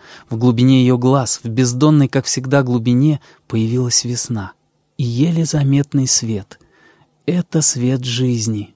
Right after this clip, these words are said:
подумал я. "Когда-нибудь он погаснет, но сейчас он есть, этот свет". Она улыбалась мне.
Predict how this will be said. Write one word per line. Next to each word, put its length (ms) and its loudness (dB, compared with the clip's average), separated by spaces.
подумал 460 -2
я. 260 -4
"Когда-нибудь 600 2
он 100 2
погаснет, 600 -2
но 120 0
сейчас 420 -4
он 100 0
есть, 440 -6
этот 200 -4
свет". 400 -6
Она 260 0
улыбалась 560 0
мне. 260 -6